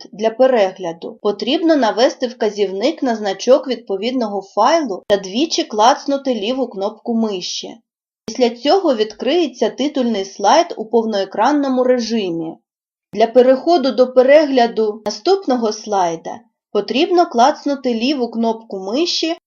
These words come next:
або натиснути клавішу пропуск. Іноді зміна слайдів відбувається автоматично через певний інтервал часу.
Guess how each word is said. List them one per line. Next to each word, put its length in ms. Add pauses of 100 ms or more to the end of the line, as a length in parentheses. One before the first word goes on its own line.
(100)
або 300
натиснути 680
клавішу 720
пропуск. 640 (680)
Іноді 480
зміна 400
слайдів 540
відбувається 840
автоматично 960
через 340
певний 400
інтервал 580
часу. 720